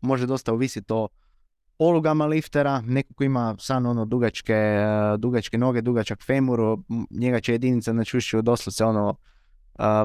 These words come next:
prebit, uh, trebat će mu dosta dugačak deload. Pa da, mislim da do-, dosta ovisi o tom, uh, kontekstu. Iskreno nisam ni ja, ono, nije da treniram baš sad puno liftera, ali, uh,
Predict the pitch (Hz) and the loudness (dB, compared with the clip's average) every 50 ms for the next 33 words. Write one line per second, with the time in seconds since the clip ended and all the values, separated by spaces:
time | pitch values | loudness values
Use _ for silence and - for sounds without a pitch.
0 | 104 - - 120 127 135 135 131 117 - - - - 123 120 117 117 113 - 123 | 0 -2 -2 0 0 2 2 0 -4 -4 -4 -2 0 2 2 2 2 0 0 0
1 | 123 117 117 - - 113 113 113 113 110 107 113 123 117 - - 117 127 127 120 | 0 0 0 -2 -2 0 0 0 0 0 -2 0 -2 -2 -2 -4 -2 0 0 0
2 | 107 - 113 107 110 113 123 120 113 123 135 160 165 156 139 - - _ _ _ | 0 0 0 0 0 0 0 2 2 2 2 2 0 0 -4 -8 -20 _ _ _
3 | _ _ _ _ _ _ _ _ _ _ _ _ _ _ - 90 - 120 131 139 | _ _ _ _ _ _ _ _ _ _ _ _ _ _ -12 -6 -2 -2 0 0
4 | 131 127 131 135 - 131 123 120 120 117 113 - _ _ _ _ _ - - 120 | 2 0 0 0 -2 -2 -2 0 0 0 -2 -4 _ _ _ _ _ -14 -6 -2
5 | 143 143 139 123 143 156 143 - 135 123 143 143 - 123 107 - 135 127 117 101 | -2 0 0 0 -2 -2 0 0 0 0 0 0 0 -2 -2 -2 0 -2 -2 -2
6 | - _ _ _ _ _ _ _ _ _ - - - 120 120 117 117 117 _ - | -6 _ _ _ _ _ _ _ _ _ -12 -6 -2 0 0 0 0 -2 _ -2
7 | 135 120 120 110 135 151 156 - - - 185 175 165 123 113 - _ _ _ - | -2 -2 0 0 0 0 0 -2 -4 -2 0 0 -2 -2 -8 -18 _ _ _ -4
8 | 170 - 170 151 151 170 165 - 143 127 127 131 135 123 113 110 113 110 107 104 | -2 0 0 0 0 0 0 0 0 0 0 0 0 0 0 0 -2 -2 -2 -4
9 | 98 - - 113 123 123 120 117 - - 131 131 131 123 117 131 123 - - 117 | -6 -6 -4 0 0 0 0 0 -2 -2 -2 0 0 0 0 -2 -2 -2 -4 -6
10 | - - 135 127 120 117 139 156 - - 147 139 135 131 127 127 127 127 127 127 | -4 -2 -2 0 0 0 0 -2 0 0 0 2 2 2 0 0 0 0 0 0
11 | 123 120 120 123 123 123 120 117 | 0 0 0 0 0 -2 -2 -4